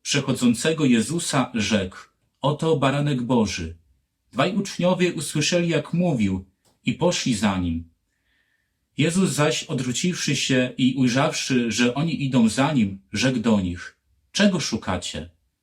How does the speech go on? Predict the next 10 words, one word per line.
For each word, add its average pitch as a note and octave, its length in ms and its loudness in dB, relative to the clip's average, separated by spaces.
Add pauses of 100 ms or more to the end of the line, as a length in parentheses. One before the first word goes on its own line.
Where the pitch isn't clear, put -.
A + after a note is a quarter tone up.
(480)
Oni C3+ 340 4
powiedzieli C3+ 540 2
do B2+ 100 4
niego: B2+ 540 2
„Rabi”, B2 560 -2 (360)
to B2+ 100 -4
znaczy C#3 380 0
nauczycielu, C3 840 2 (300)
„gdzie F#3+ 220 6
mieszkasz?” G#2 840 -2